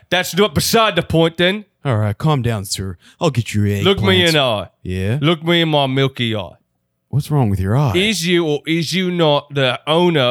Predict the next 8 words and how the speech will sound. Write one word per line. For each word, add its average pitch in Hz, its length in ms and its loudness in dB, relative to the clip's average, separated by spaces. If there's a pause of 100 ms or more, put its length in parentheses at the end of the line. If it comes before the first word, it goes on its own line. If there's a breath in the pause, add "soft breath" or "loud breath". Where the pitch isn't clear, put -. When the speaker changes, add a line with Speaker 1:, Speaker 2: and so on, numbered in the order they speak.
(120)
Speaker 1:
of 135 200 -4
the 147 80 2
Snapchat 170 760 -2
handle 147 580 -2 (440)
named 127 480 0 (840)
Axe 139 320 -4
Murderer 151 520 4
Tony? 131 560 0